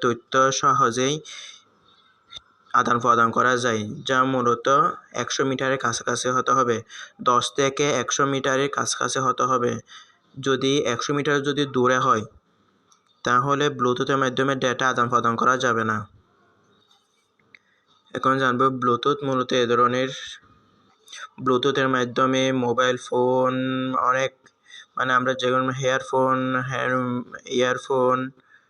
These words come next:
ল্যাপটপ, কম্পিউটার,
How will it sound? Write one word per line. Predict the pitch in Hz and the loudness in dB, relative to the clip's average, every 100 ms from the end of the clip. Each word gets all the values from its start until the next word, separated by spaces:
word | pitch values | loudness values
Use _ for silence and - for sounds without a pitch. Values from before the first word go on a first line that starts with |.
| _ _ _ _ _ _ _ _ - | _ _ _ _ _ _ _ _ -6
ল্যাপটপ, | 120 120 - 143 131 131 127 | -2 -2 -2 2 4 4 2
কম্পিউটার, | - 120 120 127 127 131 131 | -2 -2 0 0 2 2 2